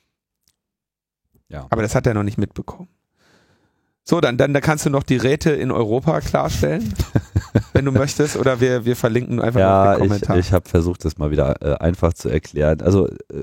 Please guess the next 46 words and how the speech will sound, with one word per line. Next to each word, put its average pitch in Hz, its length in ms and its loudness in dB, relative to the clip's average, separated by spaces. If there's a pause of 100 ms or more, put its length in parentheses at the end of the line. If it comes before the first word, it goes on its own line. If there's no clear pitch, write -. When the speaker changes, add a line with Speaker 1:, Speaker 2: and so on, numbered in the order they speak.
Speaker 1:
ich 92 160 -4
wurde 107 160 4
darauf 90 240 2
hingewiesen, 95 580 2
dass 85 160 -2
ich 90 140 -8
natürlich 85 320 -8
den 82 100 -12
Unterschied 92 460 -2
zwischen 87 220 -4
dem 82 160 -2
Rat - 440 0
der 87 140 4
Europäischen 92 580 0
Union 87 560 2 (140)
und 95 260 0
dem 87 160 -2
Europäischen 90 760 0 (140)
Rat 98 560 2
nicht 92 220 -4
erläutert 85 460 0
hatte, 82 220 0
sondern 78 300 -4
nur 82 140 -4
den 82 140 -4
Unterschied 85 400 -2
zwischen 82 220 -12
dem 82 120 -8 (600)
Euro-, 80 300 -2 (180)
dem 85 460 -6 (180)
Rat 85 240 2
der - 100 2
O-, 82 140 2
E 87 180 2
U 95 280 2
und, 87 580 -2
äh, 78 340 2
dem 80 220 -6
Europarat. 85 880 2
Ja, 78 180 0
also 78 180 -8
nochmal, 82 240 0
der 80 140 0
Europarat 87 920 0
ist - 220 -18
ein, 82 280 -6